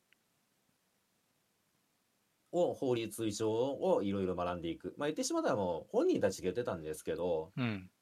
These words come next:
Speaker 1: 探偵業っていうもの自体がもう結構グレーゾーンの仕事ってもう自分たちで言ってて、
Speaker 2: うん。
Speaker 1: だからこそそういうところをちゃんと知らないと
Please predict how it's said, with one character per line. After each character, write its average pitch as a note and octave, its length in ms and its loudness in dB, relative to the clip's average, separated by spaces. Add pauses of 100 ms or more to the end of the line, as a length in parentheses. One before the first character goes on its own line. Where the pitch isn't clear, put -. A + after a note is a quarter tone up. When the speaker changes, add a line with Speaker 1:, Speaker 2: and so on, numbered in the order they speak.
(320)
Speaker 1:
探 D#4 200 0
偵 F#4+ 280 -2
業 G#2+ 140 4
っ G2+ 100 -6
て - 80 -4
い G#2 60 2
う G2 40 0
も G2+ 140 -2
の G#2 60 -4
自 G2+ 160 -4
体 D#3 160 4
が F#2 60 0
も F2+ 40 -2
う - 40 -6
結 A3 160 -4
構 G#2+ 120 0
グ F2+ 200 -2
レ G3 180 4
ー A3+ 40 2
ゾ C4+ 140 4
ー A#3+ 60 4
ン C3+ 60 -2
の F2 80 -4
仕 - 160 -4
事 G2 260 0
っ - 40 -14
て G#2+ 80 -4
も F2+ 80 -2
う - 20 -6
自 G#2 180 -6
分 F3 160 -2
た D3+ 100 2
ち - 120 -8
で - 20 -
言 D#2+ 80 -6
っ - 20 -16
て F#2 140 -6
て、 E2+ 340 -4
Speaker 2:
う B2+ 60 -2
ん。 G2 400 -4 (260)
Speaker 1:
だ A#3+ 140 6
か D#4+ 80 2
ら F#3 100 4
こ G#3+ 160 -2
そ D#3+ 140 0
そ C#3 160 2
う - 20 4
い C#3 40 2
う - 20 2
と C#3+ 80 -2
こ C3 80 2
ろ G2+ 60 6
を F2+ 60 2
ち - 80 -10
ゃ G#2+ 80 -2
ん A#2+ 60 -4
と B2 120 -6
知 B2+ 140 -2
ら C3 120 2
な C#3+ 120 0
い A2 120 -2
と A3 440 4